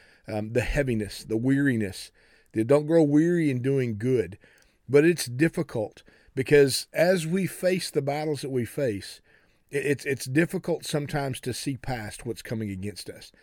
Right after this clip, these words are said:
to see past the storm. You know, one of my favorite stories, Peter in the boat, when Jesus comes walking in on the water,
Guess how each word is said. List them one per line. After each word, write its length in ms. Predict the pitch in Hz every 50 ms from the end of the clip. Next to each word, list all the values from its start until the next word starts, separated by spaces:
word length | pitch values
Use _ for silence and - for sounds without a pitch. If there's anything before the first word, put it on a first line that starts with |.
| _ _ _ _
to 80 | - 120
see 220 | - - 160 151
past 400 | 135 - 143 131 123 110 - -
the 80 | - 107
storm. 420 | - - - 117 107 98 95 104 - _ _ _ _ _ _ _ _
You 120 | 117 113
know, 40 | 113
one 140 | 120 127 127
of 80 | 131
my 100 | 127 123
favorite 380 | 120 - 131 127 127 127 123 107
stories, 420 | - - 151 143 127 120 120 113
Peter 340 | - - - 143 135 123 120
in 60 | 113
the 80 | 113 110
boat, 320 | 104 123 131 123 117 110 -
when 140 | 110 110 107
Jesus 280 | 107 117 117 117 107
comes 200 | - - 117 101
walking 380 | 107 110 117 117 110 - 123 117
in 60 | 120
on 160 | 120 113 110
the 40 | 107
water, 420 | 104 113 127 139 139 120 113 104